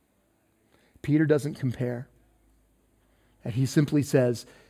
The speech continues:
"Yes, Lord, you know that I love you," which I think demonstrates, right, a tremendous amount of change for Peter in the aftermath of his denial.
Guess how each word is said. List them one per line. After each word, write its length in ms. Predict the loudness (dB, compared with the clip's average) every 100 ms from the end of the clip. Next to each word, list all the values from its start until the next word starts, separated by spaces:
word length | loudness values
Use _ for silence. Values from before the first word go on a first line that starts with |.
| _
"Yes, 400 | -6 -4 -4 -6
Lord, 400 | -4 -4 -4 -6 -10 _ _ _
you 180 | -6 -2
know 220 | -2 -2
that 180 | -4 -6 -6
I 380 | -4 -4 -6 -12 _ -8
love 260 | -8 -6
you," 240 | -10 -12 -18 _ _ _ _ _ _ _ _ _ -18 -8
which 160 | -2
I 60 | 0
think 240 | 0 0
demonstrates, 1040 | 0 0 0 -4 -6 -6 -6 -10 -14 -16 -20 _ _ _
right, 160 | -10 -10
a 100 | -12
tremendous 800 | -6 -4 -2 0 0 -2 -4 -6
amount 420 | -6 -4 -6 -8
of 240 | -10 -10 -16 _ -16
change 720 | -4 -4 -2 -8 -12 -16 -18 _ _
for 140 | -10
Peter 440 | -6 -6 -6 -10 -18 _ _ _ _ _ _ _ _
in 120 | -4
the 140 | -4 -4
aftermath 580 | -6 -4 -4 -4 -8 -10
of 80 |
his 160 | -12 -12
denial. 520 | -10 -10 -10 -16 -20